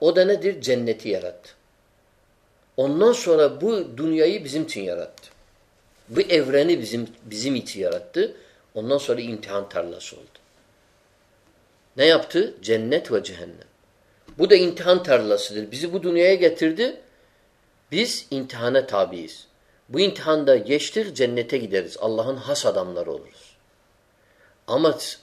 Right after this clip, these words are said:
sınıfta kaldık, cehenneme gideriz, şeytanın adamı oluruz. Onun için cennet zordur. Cennet herkes kazanamaz.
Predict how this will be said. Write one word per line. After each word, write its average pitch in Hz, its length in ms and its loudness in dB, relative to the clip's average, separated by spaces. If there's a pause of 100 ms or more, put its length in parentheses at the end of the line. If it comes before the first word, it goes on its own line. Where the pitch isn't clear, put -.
(120)
sınıfta 127 440 2
kaldık, 151 480 0
cehenneme 113 440 -2
gideriz, 113 340 -4
şeytanın 104 480 -6
adamı 82 300 -8
oluruz. - 340 -20 (2000)
Onun 104 140 -4
için 170 340 -2
cennet 131 500 2
zordur. - 680 4 (340)
Cennet 104 380 -6
herkes 131 360 -2
kazanamaz. 139 600 -2